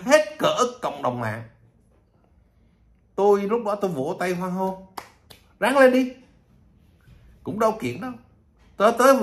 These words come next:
giờ phút này cũng không ăn hết cỡ cộng đồng mạng. Ngày nào cũng lên tiếng thì đủ thấy rằng ngày nào cũng phải ăn cỡ cộng đồng mạng. Nhưng không biết nhục. Nhưng không biết nhục.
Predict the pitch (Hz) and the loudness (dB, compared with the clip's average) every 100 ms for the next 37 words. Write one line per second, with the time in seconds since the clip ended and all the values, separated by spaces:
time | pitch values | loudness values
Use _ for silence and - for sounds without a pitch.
0 | 165 160 151 220 220 160 139 - 151 - | 6 6 6 2 -2 -2 -2 -4 -10 -4
1 | 202 196 185 185 185 240 240 156 185 202 | -4 -4 -6 -4 0 -2 -2 -6 -6 -8
2 | 139 131 113 107 101 104 - 123 135 139 | -10 -8 -8 -6 -8 -12 -14 -10 -8 -2
3 | 165 185 175 160 117 - - _ - 135 | 0 2 2 0 -2 -12 -20 _ -10 -2
4 | 165 160 160 180 185 123 113 131 156 175 | 0 0 -2 -4 -4 -4 -2 -4 -4 -4
5 | 131 110 110 117 117 165 202 170 131 - | -2 -2 -2 0 0 2 2 2 -2 -8
6 | - - 135 139 123 131 151 151 - 120 | -20 -6 -4 -2 -2 -2 -2 -4 -6 -8
7 | 185 180 120 110 98 95 92 113 127 202 | -8 -8 -8 -8 -8 -8 -10 -8 -2 0
8 | 202 190 190 240 - 110 110 - - _ | 0 -4 -6 -8 -4 -4 -4 -10 -20 _
9 | _ _ _ _ _ _ _ _ _ - | _ _ _ _ _ _ _ _ _ -20
10 | _ _ - 143 160 165 160 80 | _ _ -10 -6 -4 -4 -6 -10